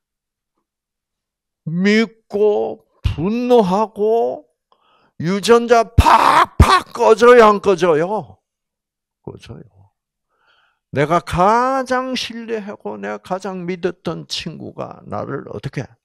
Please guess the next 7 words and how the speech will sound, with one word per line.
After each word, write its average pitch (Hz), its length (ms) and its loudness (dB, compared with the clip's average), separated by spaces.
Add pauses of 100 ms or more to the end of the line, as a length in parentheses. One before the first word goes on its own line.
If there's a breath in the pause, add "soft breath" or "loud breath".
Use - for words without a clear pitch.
(1080)
배신했다. 208 920 -10
이가 208 380 -6
갈려, 185 420 -4
안 208 140 -8
갈려? 170 280 -12 (3000 soft breath)
괴로워 247 440 6
죽겠어. 247 800 -6